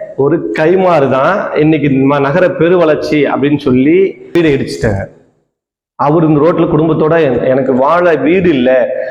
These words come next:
அப்படின்னு சொல்லியிருக்காரு. ஒரு த-, சொல்றேன், நம்மலாம் வந்து, அஹ், வாழவே முடியாத சூழல்ல தன்னை எப்படி வந்து நம்ம ரோட்ல நிப்போம்,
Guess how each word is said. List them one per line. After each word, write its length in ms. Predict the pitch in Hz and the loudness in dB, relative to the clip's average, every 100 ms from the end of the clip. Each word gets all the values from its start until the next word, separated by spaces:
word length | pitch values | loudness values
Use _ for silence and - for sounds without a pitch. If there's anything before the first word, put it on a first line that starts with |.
| - | -8
அப்படின்னு 320 | 123 120 147 143 | -4 0 0 0
சொல்லியிருக்காரு. 360 | 131 127 113 113 - - - _ - | -2 -2 -2 -4 -8 -20 -20 _ -2
ஒரு 500 | 131 147 151 151 147 147 | 0 2 2 2 2 0
த-, 360 | 151 147 - | 0 0 -2
சொல்றேன், 400 | - 180 160 147 | -2 0 0 0
நம்மலாம் 360 | 156 170 190 185 | 2 2 2 2
வந்து, 320 | 185 190 185 190 190 - - | 2 2 2 -2 -4 -6 -6
அஹ், 460 | 143 135 131 127 127 - | -4 0 0 0 -2 -2
வாழவே 340 | 160 190 208 | 2 4 2
முடியாத 340 | 202 180 175 170 | 2 2 2 2
சூழல்ல 460 | 170 170 180 190 - - - | 0 2 2 2 0 -6 -6
தன்னை 240 | 139 143 | -2 2
எப்படி 180 | 147 175 | 2 2
வந்து 200 | 175 165 | 2 2
நம்ம 160 | 156 143 | 2 2
ரோட்ல 240 | 170 156 | 2 2
நிப்போம், 360 | 139 - 131 | 0 0 -2